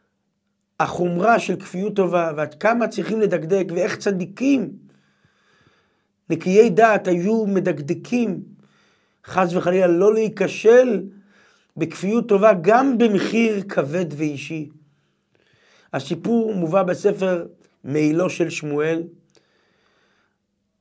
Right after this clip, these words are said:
על הצדיק הירושלמי הידוע, רבי אריה לוין, זכותו יגן עלינו.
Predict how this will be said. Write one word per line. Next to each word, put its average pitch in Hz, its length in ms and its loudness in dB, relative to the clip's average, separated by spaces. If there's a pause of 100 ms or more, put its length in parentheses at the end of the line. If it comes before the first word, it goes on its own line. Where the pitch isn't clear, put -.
(680)
על 160 140 2
הצדיק 160 440 -2
הירושלמי 165 840 0 (380)
הידוע, 151 540 0 (880)
רבי 135 260 -2
אריה 190 280 2
לוין, 165 500 -2
זכותו 139 400 -4
יגן 147 300 -2
עלינו. 135 360 -4